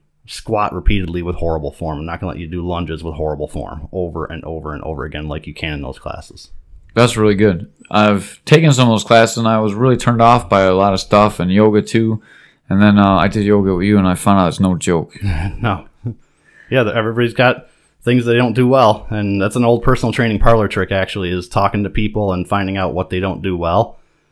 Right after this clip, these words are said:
Speaker 1: having them do it and showing them they're, quote, "not in shape." And then you sell them training.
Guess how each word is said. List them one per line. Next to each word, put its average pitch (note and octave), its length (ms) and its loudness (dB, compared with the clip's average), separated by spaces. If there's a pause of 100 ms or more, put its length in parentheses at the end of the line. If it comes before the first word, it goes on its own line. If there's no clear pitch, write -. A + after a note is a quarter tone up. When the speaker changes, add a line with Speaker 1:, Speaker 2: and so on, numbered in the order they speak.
(180)
Speaker 1:
having G#2 360 -2
them G2 200 -2
do F#2+ 200 0
it A2 100 0
and F2+ 100 -6
showing G2+ 400 -4
them F#2+ 160 -4
they're, F2+ 160 -4
quote, F2 320 -6
"not E2 260 -6
in E2 140 -6
shape." D#2 400 -8
And F2 100 -8
then D#2 100 -10
you D#2 60 -12
sell D#2 200 -12
them C#2+ 80 -10
training. D2 400 -14